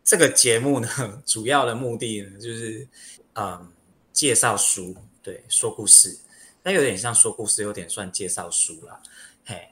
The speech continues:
那至于说为什么要做这个节目的，这个单元的原因，就是说，我觉得说，好像现在很多年轻人都比较不，不读书了，嘿，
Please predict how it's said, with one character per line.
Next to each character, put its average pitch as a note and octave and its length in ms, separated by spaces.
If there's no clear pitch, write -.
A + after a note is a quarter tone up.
那 A#2 300
至 B2+ 180
于 A2 40
说 A2 240
为 A#2+ 120
什 F#2+ 120
么 E2+ 120
要 G2+ 180
做 G2 260
这 F#2+ 60
个 G2 100
节 F#2 280
目 G2+ 200
的， A#2 220
这 C3+ 100
个 B2 80
单 B2+ 240
元 G2 240
的 F2 260
原 F#2 220
因， G#2 160
就 G#2 100
是 G2 80
说， F#2 260
我 F2+ 160
觉 A2 200
得 D#3+ 100
说， D3 560
好 A2 160
像 E3 120
现 - 160
在 D3+ 100
很 B2 200
多 A#2+ 440
年 G#2+ 160
轻 B2+ 160
人 G2 180
都 G#2+ 120
比 F#2+ 120
较 G2 160
不， - 180
不 - 60
读 F#2 200
书 F#2+ 320
了， - 160
嘿， B2 80